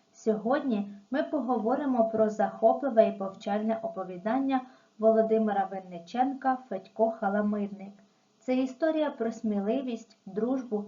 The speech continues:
та несправедливість, яка змушує задуматися.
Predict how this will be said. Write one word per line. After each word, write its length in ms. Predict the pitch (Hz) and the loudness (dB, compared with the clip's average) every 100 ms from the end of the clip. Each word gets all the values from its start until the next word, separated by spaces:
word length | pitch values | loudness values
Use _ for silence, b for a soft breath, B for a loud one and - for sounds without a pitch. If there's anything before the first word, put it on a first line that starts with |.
| - | 8
та 120 | 226 | 10
несправедливість, 1120 | 226 247 - 233 233 220 208 214 196 185 _ _ _ | 10 6 -6 -8 -6 -6 -4 -6 -6 -14 _ _ _
яка 320 | 202 202 196 | -10 -8 -8
змушує 640 | 185 190 226 254 262 214 185 | -8 -8 -10 -8 -8 -8 -4
задуматися. 1000 | 220 214 220 202 190 - - - - | -2 0 0 0 -4 -8 -10 -8 -8